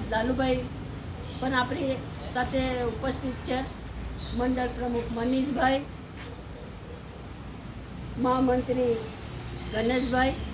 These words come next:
મંત્રી તન્વીબેન, બરા-, મેમ્બર હિતેશભાઈ, બેન ભારતીબેન.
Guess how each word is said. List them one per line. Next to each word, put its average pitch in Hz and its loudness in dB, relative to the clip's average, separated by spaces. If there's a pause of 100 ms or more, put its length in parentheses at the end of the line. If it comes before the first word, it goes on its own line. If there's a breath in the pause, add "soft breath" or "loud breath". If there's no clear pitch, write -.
(360)
મંત્રી 240 2 (300)
તન્વીબેન, 254 4 (520)
બરા-, 233 4 (300)
મેમ્બર 240 8
હિતેશભાઈ, 254 4 (1120)
બેન 247 6
ભારતીબેન. 240 4